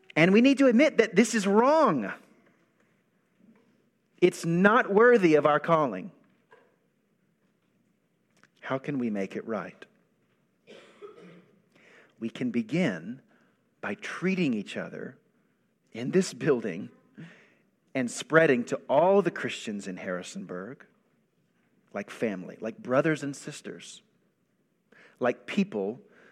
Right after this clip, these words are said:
who will recognize each other and count on seeing each other in eternity and worshiping together. So that's the first way. But now Paul shows us a second way, a second way to live up to our calling. Not only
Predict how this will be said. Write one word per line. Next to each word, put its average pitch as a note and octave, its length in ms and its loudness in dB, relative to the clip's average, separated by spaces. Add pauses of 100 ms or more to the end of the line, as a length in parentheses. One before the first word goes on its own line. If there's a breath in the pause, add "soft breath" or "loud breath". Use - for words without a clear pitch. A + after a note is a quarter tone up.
who D#3 120 -6
will C3 140 -2
recognize C3 800 0
each G#2+ 220 -10
other G#2+ 360 -4
and A2 180 -10
count A3 300 4
on F3+ 160 2
seeing G#3 440 0
each A#2+ 240 -4
other G2+ 360 -6 (380 soft breath)
in B2 140 -6
eternity A#2+ 640 -6 (200)
and G#2 160 -14
worshiping G#2+ 500 -8
together. F2 460 -16 (2000 loud breath)
So - 160 2
that's G#3 220 4
the G3 80 2
first F#3 280 2
way. G#2+ 200 2
But - 220 0
now G#3+ 200 4
Paul G#3 380 0
shows D#3 340 2
us D3 240 2
a D#3 60 -4
second F3 600 -2
way, - 380 -6 (800 soft breath)
a C3 80 -8
second G3+ 460 4
way C3 240 4
to C3+ 120 -4
live C3+ 220 2
up C3 180 2
to C#3+ 140 0
our A#2+ 140 4
calling. A2 420 -4
Not G3+ 240 4
only E3+ 500 4